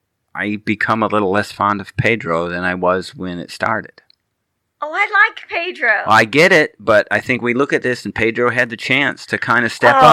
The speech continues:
Speaker 1: up.
Speaker 2: oh, I
Speaker 1: He
Speaker 2: can't blame him, though. I
Speaker 1: Yeah,
Speaker 2: really can't.
Speaker 1: but, but
Speaker 2: That's human nature. They have, they have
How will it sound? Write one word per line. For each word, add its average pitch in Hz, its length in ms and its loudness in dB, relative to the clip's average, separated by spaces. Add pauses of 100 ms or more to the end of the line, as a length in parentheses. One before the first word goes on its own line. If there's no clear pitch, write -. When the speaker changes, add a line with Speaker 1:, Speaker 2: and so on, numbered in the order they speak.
(120)
Speaker 1:
up. - 80 -14 (140)
Speaker 2:
oh, 277 220 4
I 330 220 8
Speaker 1:
He - 40 -14
Speaker 2:
can't 262 380 -2
blame 214 480 -2
him, 190 360 -6
though. 185 220 0
I 294 160 4
Speaker 1:
Yeah, 170 360 4
Speaker 2:
really 113 160 0
can't. 185 420 -2
Speaker 1:
but, 160 160 2 (680)
but 135 440 2 (520)
Speaker 2:
That's 320 260 0
human 254 420 -10
nature. 185 500 -6 (100)
They 311 240 0
have, 233 280 2 (320)
they 294 160 -10
have 233 240 -4